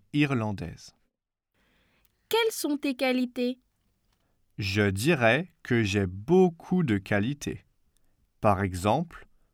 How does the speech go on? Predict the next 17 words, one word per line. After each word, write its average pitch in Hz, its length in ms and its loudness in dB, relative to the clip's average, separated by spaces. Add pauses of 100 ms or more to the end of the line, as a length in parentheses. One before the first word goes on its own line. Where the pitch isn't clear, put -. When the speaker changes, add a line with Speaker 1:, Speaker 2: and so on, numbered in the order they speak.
Speaker 1:
je - 160 -4
suis 107 320 -4
très - 340 0
sociable 139 840 -2 (480)
et 120 320 2 (140)
assez 160 560 2
confiant. 107 580 -8 (960)
De 107 260 -2
plus, - 560 -4 (520)
mes 113 280 2
profs 175 580 2
disent 107 600 -4 (200)
que 123 140 -2
je 107 120 0
suis 104 280 -4
bien 117 460 0
organisé. 107 840 -2